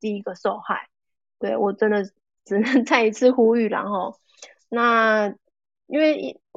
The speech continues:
只有医疗与，医疗单位才有办法读健保卡查，查询他的一些处事，那一般的家人是比较困难，那只能透过互相的诚信啊，互相的，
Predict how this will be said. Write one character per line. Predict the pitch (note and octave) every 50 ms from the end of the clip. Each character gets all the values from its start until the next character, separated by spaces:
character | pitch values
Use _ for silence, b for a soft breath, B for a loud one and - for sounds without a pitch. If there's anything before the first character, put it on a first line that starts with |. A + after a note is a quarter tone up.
| G#3+ G#3
只 | - D#4
有 | D4+ -
医 | C4+ C#4
疗 | C4+ A#3+ A3 A3+
与， | A3 G#3 G3+ - - -
医 | - B3+ C#4
疗 | C#4 B3 A3
单 | G#3+ G#3+ A#3 A3 A3+
位 | B3 A#3+ A3+
才 | A#3 G#3+
有 | F#3+
办 | G3 G#3
法 | G3+ F#3+ F#3
读 | - F#3+ F#3 F#3+
健 | - G#3 G3
保 | F#3+ F#3 F#3+
卡 | F#3+ F#3+ F3 - -
查， | - - F#3+ F#3
查 | - - - - G3
询 | G3+ - G3+ F#3+
他 | G3+ F#3+
的 | F#3 F#3
一 | - -
些 | G3 G3
处 | F#3+ - G#3 G3+
事， | G3 - - - A3
那 | G#3 G3+ G3
一 | A3 A3
般 | - G#3 G#3+ G#3+
的 | G3+ G3
家 | F#3+ - G3 G3
人 | G3 F#3 F3+
是 | - - G3 G3 G3 F#3+
比 | - F#3+
较 | - G3 G3+
困 | - A3 G3 F#3+
难， | F#3+ G3
那 | A3 A#3
只 | A#3 - F#3+
能 | F#3+ F#3+ G3
透 | - A3 G#3
过 | - G#3+ G#3+ G#3 - _ _ _ b b b b b _ _
互 | - B3 A#3
相 | - G#3+ G#3+
的 | G#3 G3+ F#3+
诚 | - A3+ G3 F#3+ G3+
信 | - - A3+ G#3+ G3+
啊， | G3 F#3+ F#3+ F#3+ F#3+ G3
互 | G#3 A3+ G#3+
相 | - G#3 G3+ G3
的， | F#3+ F#3 - - - - -